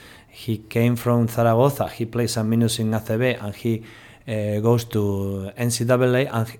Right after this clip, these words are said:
he is playing, um,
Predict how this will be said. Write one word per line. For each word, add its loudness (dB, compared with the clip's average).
he 2
is 2
playing, 2
um, -4